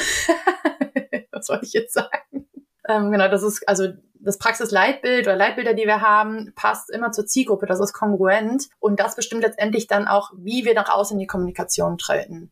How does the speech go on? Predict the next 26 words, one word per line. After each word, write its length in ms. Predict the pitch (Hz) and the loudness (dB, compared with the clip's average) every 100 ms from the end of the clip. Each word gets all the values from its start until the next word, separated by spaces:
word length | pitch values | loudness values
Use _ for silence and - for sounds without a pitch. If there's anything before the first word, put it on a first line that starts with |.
| _ | _
Und 320 | - 190 202 196 | 2 4 4 2
du 160 | 214 | 2
hast 140 | 269 262 | 4 2
ja 80 | |
zum 120 | 226 214 | 2 2
Beispiel 360 | 214 214 214 | 2 2 2
für 120 | 214 | 2
dich 200 | 196 196 | 0 0
gewählt, 460 | 208 190 208 202 202 | 0 2 4 4 2
ähm, 240 | 196 190 185 | -2 -2 0
den 140 | 196 | 0
Podcast, 640 | 208 208 - 247 254 302 - | 0 -2 -2 2 2 2 2
weil 120 | 202 | 2
da 140 | 202 202 | 2 0
kannst 300 | 247 262 - | -2 -4 0
du 20 | |
eben 180 | 208 233 | 0 2
genau 280 | 220 226 220 | 2 2 2
das 200 | 220 - | 0 0
verkörpern, 520 | 226 233 240 226 202 | -2 0 2 2 2
was, 280 | 202 - _ | 0 -2 _
was 240 | 202 196 - | -2 -2 -2
dich 240 | 226 - | -2 2
halt 160 | 202 - | 2 2
ausmacht, 540 | 196 - 247 285 - | 0 0 0 0 0
ne? 240 | 220 285 | 0 0